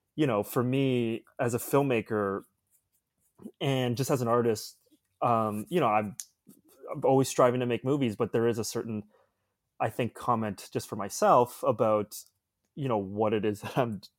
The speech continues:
doing and if I'm doing it right, or, you know, if I should be doing it at all kind of thing. Like,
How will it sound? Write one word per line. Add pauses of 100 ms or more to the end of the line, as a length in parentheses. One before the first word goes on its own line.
(220)
doing
and
if
I'm
doing
it
right, (160)
or, (300)
you
know,
if
I
should
be
doing
it
at
all
kind
of
thing.
Like,